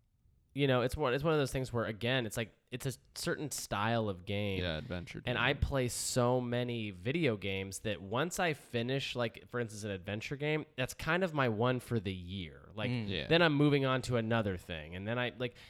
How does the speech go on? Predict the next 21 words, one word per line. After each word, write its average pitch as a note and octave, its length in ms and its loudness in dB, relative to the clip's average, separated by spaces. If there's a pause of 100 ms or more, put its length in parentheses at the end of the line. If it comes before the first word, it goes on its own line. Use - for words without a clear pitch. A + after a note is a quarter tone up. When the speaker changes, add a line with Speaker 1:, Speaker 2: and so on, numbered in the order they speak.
(200)
Speaker 1:
I C3+ 80 2
don't F3 80 4
like F#3 120 2
to D3 100 0
back-to-back A2 960 0 (760)
play A2+ 300 2
the G2 120 -2
similar G#2+ 540 0
type G#2+ 120 -6
Speaker 2:
Yeah. A2 240 8 (120)
Speaker 1:
stuff, F2 540 -2
so. E2 400 -8 (180)
Speaker 2:
Now G2 100 -6
you F#2 80 -4
need F#2+ 240 -6
some, F#2+ 180 -6
like, F2 180 -6
palate F#2 280 -2
cleansers D#2+ 500 -8
in D2+ 100 -10
there. D#2 220 -8